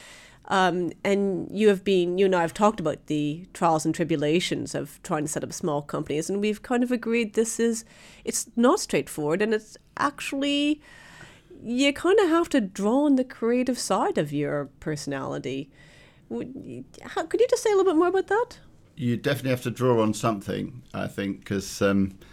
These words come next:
Speaker 2: for, for most of us, it's, it's just a matter of, it's a matter of keeping going,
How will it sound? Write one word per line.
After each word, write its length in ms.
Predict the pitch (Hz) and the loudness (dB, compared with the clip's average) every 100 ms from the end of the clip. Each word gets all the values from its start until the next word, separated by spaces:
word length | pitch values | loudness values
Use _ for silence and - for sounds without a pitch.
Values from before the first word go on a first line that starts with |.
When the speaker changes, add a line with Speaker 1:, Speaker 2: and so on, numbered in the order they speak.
| - - - | -20 -20 -20
Speaker 2:
for, 340 | - - 104 98 | -14 -2 -2 -2
for 160 | - 101 | -2 0
most 340 | 104 110 - | 4 4 2
of 80 | 92 | -2
us, 220 | 92 92 | -4 -4
it's, 400 | 95 - - - - - - - | -8 -10 -12 -16 -20 -20 -20 -10
it's 240 | 104 - - | -10 -8 -8
just 300 | 107 95 101 | -6 -4 -2
a 40 | |
matter 320 | 95 95 - | 0 -2 0
of, 280 | 92 85 - - - - - - | -2 -2 -14 -20 -20 -20 -20 -10
it's 160 | 101 113 | -4 2
a 60 | |
matter 260 | 110 107 110 | 4 4 0
of 100 | - | 2
keeping 340 | 113 104 98 | 2 4 4
going, 480 | 101 95 98 98 | 6 4 4 -2